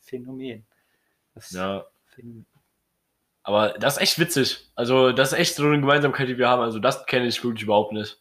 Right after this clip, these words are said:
Speaker 1: Mhm.
Speaker 2: Das war auch noch nie ein Thema bei uns, eine Putzfrau.
Speaker 1: Nee.
Speaker 2: Das wird bei mir auch nie ein Thema sein. So, ich
Speaker 1: Ich find
Speaker 2: mein
Speaker 1: das richtig komisch irgendwie. Also, n-, nein, nicht in dem Sinne, aber ich kann mir das bei mir nicht vorstellen, so.
Speaker 2: Ja.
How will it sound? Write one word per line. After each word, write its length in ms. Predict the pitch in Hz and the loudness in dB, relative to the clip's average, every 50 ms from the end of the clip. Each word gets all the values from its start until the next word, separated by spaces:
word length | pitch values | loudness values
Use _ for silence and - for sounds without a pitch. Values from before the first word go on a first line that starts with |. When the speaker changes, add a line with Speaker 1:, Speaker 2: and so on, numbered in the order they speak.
| _ - | _ -14
Speaker 1:
Mhm. 200 | 117 107 104 113 | -10 -8 -4 -4
Speaker 2:
Das 140 | 120 113 - | -2 2 2
war 80 | 147 | 4
auch 40 | 165 | 4
noch 100 | 156 151 | 4 4
nie 200 | 147 147 170 175 | 6 6 6 4
ein 100 | 156 143 | 4 2
Thema 300 | - - 147 160 151 123 | 0 2 2 4 4 4
bei 160 | 113 110 113 | 4 2 2
uns, 320 | 117 120 123 120 - - - | 0 -2 -4 -8 -10 -12 -12
eine 80 | 117 110 | -12 -6
Putzfrau. 520 | 113 143 143 107 107 110 117 120 117 110 | -4 -2 -2 -2 -2 -2 0 0 0 -2
Speaker 1:
Nee. 260 | - - - - - - 113 | -4 -10 -18 -20 -18 -14 -14
Speaker 2:
Das 100 | 110 - | -8 -4
wird 100 | 147 143 147 | -2 0 2
bei 80 | 143 | 2
mir 180 | 147 156 156 143 | 4 4 4 6
auch 60 | 165 | 6
nie 120 | 175 165 | 4 4
ein 120 | 143 123 113 | 2 0 -2
Thema 320 | - 127 123 123 120 120 | -4 -2 -2 -2 -2 -2
sein. 200 | 117 123 120 117 | -2 -4 -4 -4
So, 60 | 113 | -6
ich 120 | 117 113 - | -8 -8 -8
Speaker 1:
Ich 20 | - | -4
find 100 | 123 123 | -2 -2
Speaker 2:
mein 80 | 127 117 | -2 -2
Speaker 1:
das 100 | 113 113 | -2 -2
richtig 320 | 113 117 - - - - | -4 -4 -4 -8 -16 -14
komisch 340 | _ - 120 117 113 110 107 | _ -6 -6 -4 -6 -6 -10
irgendwie. 400 | 113 110 110 110 107 107 107 - | -12 -12 -12 -14 -14 -16 -18 -6
Also, 220 | - 120 120 127 139 | -4 -2 0 2 2
n-, 160 | 131 147 - 156 | 0 0 -2 -2
nein, 180 | 147 147 151 147 | 0 0 2 2
nicht 180 | 151 151 - | 0 -2 -4
in 140 | 147 135 127 | -6 -8 -4
dem 160 | 135 147 170 | -4 -4 -4
Sinne, 160 | 160 151 147 | -2 -2 -2
aber 140 | - - 123 | 0 0 0
ich 100 | 117 - | 0 0
kann 140 | - 139 139 | -2 -4 -4
mir 60 | 135 | -4
das 120 | 120 110 - | -6 -6 -6
bei 100 | - 113 | -6 -6
mir 160 | 120 131 131 | -4 -4 -6
nicht 200 | 117 107 - - | -6 -8 -12 -14
vorstellen, 400 | 101 101 - - - 107 101 98 | -14 -14 -12 -10 -10 -10 -10 -12
so. 100 | 101 101 | -12 -8
Speaker 2:
Ja. 380 | 113 123 127 123 120 120 117 | -2 2 4 6 6 4 4